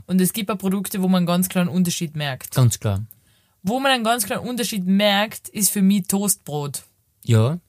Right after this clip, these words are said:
Speaker 1: Weil so ein richtiges Markentoastbrot ist zwar teuer, aber wenn man's vergleicht mit so einem Laibbrot, wenn man sich denkt, ja, kostet halt vier Euro, dafür hat man echt viele Scheiben Brot,
Speaker 2: Mhm.
Speaker 1: dann geht's wieder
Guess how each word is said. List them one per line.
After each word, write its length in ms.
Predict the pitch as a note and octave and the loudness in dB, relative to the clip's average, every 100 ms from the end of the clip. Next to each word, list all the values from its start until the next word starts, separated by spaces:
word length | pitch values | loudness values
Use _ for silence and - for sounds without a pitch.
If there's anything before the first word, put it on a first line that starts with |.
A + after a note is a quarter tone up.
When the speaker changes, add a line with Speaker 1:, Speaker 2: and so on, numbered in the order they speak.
| _ _ _ _ - | _ _ _ _ -2
Speaker 1:
Weil 140 | G3 | -2
so 100 | G3+ | 0
ein 100 | G#3 | -2
richtiges 400 | G#3 G#3 A3 F#3+ | -2 -4 -4 0
Markentoastbrot 960 | F#3 F3+ G#3 B3 G#3+ A3+ A3+ - B3 A#3+ | 2 2 0 -4 -6 -4 -6 -4 -6 -4
ist 180 | F#3+ | -2
zwar 160 | - B3 | -2 0
teuer, 460 | F#3 F3 G#3 C4+ D#4+ _ _ _ _ | 0 2 2 -2 -6 _ _ _ _
aber 180 | F#3 F#3 | 2 4
wenn 80 | G3 | 2
man's 140 | F#3+ | 2
vergleicht 360 | G3+ F3 E3+ G3+ | 0 0 0 0
mit 120 | F#3 | 0
so 80 | F#3 | 0
einem 100 | E3 | 0
Laibbrot, 800 | D3+ F3 - C#3 D3+ G#3 - - _ _ _ | 0 -2 -4 -4 -2 -2 -4 -12 _ _ _
wenn 100 | E3+ | -4
man 60 | E3 | -2
sich 140 | D3+ | -2
denkt, 340 | E3 D#3+ D#3+ - | -4 -4 -4 -6
ja, 160 | D#3+ | -6
kostet 360 | E3 F#3+ F#3 E3+ | -4 -4 -2 0
halt 160 | E3 | 0
vier 240 | - E3 - | -2 -4 -4
Euro, 340 | D3 D#3+ E3 | -4 -2 -2
dafür 220 | D#3+ D#3 | -2 -4
hat 80 | D#3+ | -4
man 200 | E3+ E3+ - _ | -4 -6 -10 _
echt 240 | - D#3+ - | -10 -10 -8
viele 300 | - E3 E3 | -6 -4 -4
Scheiben 340 | - D3+ D#3+ | -4 -2 -4
Brot, 380 | C3+ C3+ F3 - | -4 -4 -4 0
Speaker 2:
Mhm. 340 | A#2 G2+ B2+ - _ _ _ _ _ _ | 2 4 0 -4 _ _ _ _ _ _
Speaker 1:
dann 160 | - D3 | -6 -4
geht's 280 | C#3 F3+ - | -2 -2 -2
wieder 440 | C#3 C3 D#3 F3+ | -4 -4 -2 -4